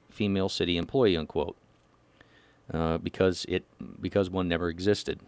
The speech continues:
During the hearing, the commission instructed Mister Iarocci to turn his informational packet over to the complainant, Mister, complainant, Mister Campbell. After the meeting, I approached Mister Giulio and told him this was not good, uh,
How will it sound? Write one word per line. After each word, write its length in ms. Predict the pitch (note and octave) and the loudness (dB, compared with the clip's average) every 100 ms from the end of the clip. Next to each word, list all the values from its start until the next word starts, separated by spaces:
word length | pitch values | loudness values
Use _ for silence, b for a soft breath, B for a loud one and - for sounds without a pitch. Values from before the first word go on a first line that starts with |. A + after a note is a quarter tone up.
| - _ _ _ _ _ _ _ _ _ _ b b b b b b - | -20 _ _ _ _ _ _ _ _ _ _ b b b b b b 0
During 220 | B2 F#3+ | 4 6
the 60 | D#3 | 6
hearing, 320 | D3 D#3 C3 | 6 6 6
the 80 | A#2 | 4
commission 560 | - C3 D#3 C#3 B2 A#2+ | 4 4 4 2 2 2
instructed 480 | G#2 - A#2+ - G#2 | 0 4 4 4 0
Mister 220 | G#2 G2+ | 0 2
Iarocci 420 | F#2 F#2 F2+ G2+ | 4 4 2 -2
to 80 | F#2+ | -2
turn 260 | - A#2 A#2 | 0 2 2
his 140 | G2 | 2
informational 720 | G#2+ - G2 G2 G2 - F#2+ E2+ | 0 0 0 0 0 -2 -4 0
packet 440 | G#2 G#2 - F#2+ | 2 2 2 2
over 240 | F#2+ F#2 G2 | 2 2 0
to 140 | - | -2
the 60 | G2 | -2
complainant, 500 | F#2+ - A#2 G#2 F#2+ | -4 -2 0 0 0
Mister, 320 | E2+ - F2+ - _ | -4 -4 -6 -8 _
complainant, 540 | - - C#3+ - G2 - F#2+ | -12 0 2 2 -2 -4 -6
Mister 260 | F#2+ - | -4 -4
Campbell. 520 | - A2+ - E2 D#2 - b b b b b b b _ - | -2 -2 0 -2 -2 -10 b b b b b b b _ 4
After 240 | E3 - D3+ | 6 8 6
the 60 | |
meeting, 320 | C3+ C3 G#2 G#2 | 8 8 8 6
I 60 | |
approached 380 | G#2 - B2 - | 4 6 4 4
Mister 240 | A2+ - | -2 -2
Giulio 320 | F#2 F#2 F2+ F#2+ | 0 2 2 2
and 80 | G2+ | 2
told 220 | G#2 G2+ | 2 4
him 180 | F#2+ F#2+ | 2 0
this 160 | G2 | 0
was 160 | F2+ F2 | -2 0
not 260 | G2 A2 - - | 2 0 -2 0
good, 220 | G#2 G2 - _ _ | 2 2 -6 _ _
uh, 320 | F2 E2+ E2 | -4 -2 -2